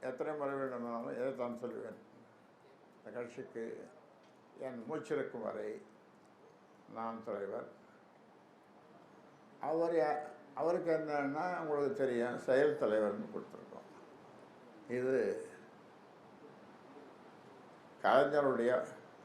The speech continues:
மறைந்த என் நண்பர் கலைஞருடைய பாணி. அவர் தொண்ணூத்தி நாலு வயசு வரைக்கும் சக்கரை நாற்காலியில் இருந்துன்னு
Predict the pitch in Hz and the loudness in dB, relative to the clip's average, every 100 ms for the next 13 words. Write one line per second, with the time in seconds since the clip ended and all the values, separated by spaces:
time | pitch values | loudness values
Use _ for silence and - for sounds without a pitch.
0 | - - - - - - - - 120 135 | -20 -20 -20 -20 -20 -20 -18 -2 4 6
1 | 147 143 123 113 98 104 107 104 98 - | 6 4 4 4 2 0 0 -2 -2 -4
2 | - - - - - - - - - 120 | -12 -16 -18 -20 -20 -20 -20 -14 2 6
3 | 139 151 151 123 113 113 120 98 101 107 | 8 6 4 4 6 6 6 6 4 4
4 | 104 - - - - - - - - - | -2 -8 -16 -18 -20 -20 -20 -20 -20 -20
5 | - - - - - - 104 113 117 117 | -18 -18 -18 -20 -20 -14 -6 -2 -2 0
6 | 95 117 113 117 120 113 110 113 - 120 | 0 0 -2 2 2 4 4 2 4 2
7 | 113 127 123 113 110 127 120 110 113 107 | 2 -2 -4 -2 0 2 4 4 2 2
8 | 110 110 101 87 101 104 104 113 98 | 4 4 2 0 -2 -4 -4 -6 -8